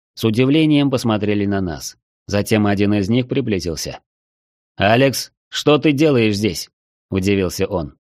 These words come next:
«Так надо», коротко ответил мой проводник и взглянул на меня. «Иди за мной, кот». И мы пошли в Данна-Эйер, который здесь все называли просто Эйер.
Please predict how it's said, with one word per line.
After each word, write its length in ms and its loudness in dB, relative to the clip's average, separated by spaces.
«Так 240 2
надо», 480 0
коротко 460 0
ответил 400 0
мой 160 0
проводник 640 0
и 60 2
взглянул 440 -2
на 140 -2
меня. 320 -4
«Иди 220 2
за 180 2
мной, 320 -2
кот». 340 -10
И 120 0
мы 180 2
пошли 360 2
в 120 0
Данна-Эйер, 1120 0
который 500 0
здесь 260 0
все 240 0
называли 480 0
просто 440 -4
Эйер. 520 -6